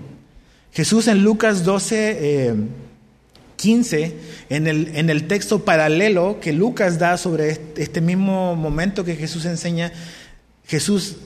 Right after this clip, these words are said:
y Lucas escribe algo muy interesante que Jesús dijo. Dice, "Y les dijo, 'Estad atentos'", dice,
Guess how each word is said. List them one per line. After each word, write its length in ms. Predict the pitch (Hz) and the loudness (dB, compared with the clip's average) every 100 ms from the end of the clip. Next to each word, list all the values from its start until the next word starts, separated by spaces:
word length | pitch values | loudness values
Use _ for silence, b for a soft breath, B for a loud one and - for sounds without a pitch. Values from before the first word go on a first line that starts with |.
| - | -6
y 160 | 139 | -4
Lucas 460 | 147 185 - 180 170 | 0 0 0 0 -2
escribe 320 | 165 185 190 | -2 0 2
algo 160 | 180 170 | 2 2
muy 240 | 170 202 | 2 4
interesante 800 | 214 208 190 185 202 165 117 107 - - | 4 2 0 0 0 -2 -4 -8 -12 -6
que 100 | 135 | -4
Jesús 340 | 139 135 143 | -2 -4 -2
dijo. 320 | 131 107 101 | -2 -4 -6
Dice, 360 | 117 139 165 151 B B B | -4 -2 -2 -4 B B B
"Y 100 | - | 2
les 260 | 180 170 151 | 4 4 4
dijo, 560 | 208 208 247 349 - - B B B - | 2 4 2 0 -4 -18 B B B -4
'Estad 480 | 151 - 208 220 | -2 0 0 2
atentos'", 720 | 208 196 202 220 214 117 110 113 | 2 0 2 4 2 0 -4 -6
dice, 380 | 135 - 135 | -6 -4 -4